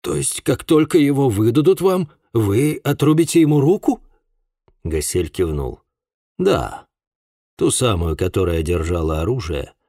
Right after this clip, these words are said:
направляя его на человека, готового проявить гостеприимство. Так гласит закон".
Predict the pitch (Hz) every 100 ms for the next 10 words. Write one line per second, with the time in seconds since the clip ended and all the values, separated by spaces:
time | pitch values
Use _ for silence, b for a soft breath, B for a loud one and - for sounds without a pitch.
0 | _ - 98 110 110 117 117 107 98 104
1 | 98 - 101 98 123 110 90 73 90 -
2 | 107 101 95 92 95 95 104 87 95 92
3 | - 92 92 85 58 55 - - - _
4 | _ _ _ _ _ - 185 117 113 90
5 | 98 73 71 - 52 50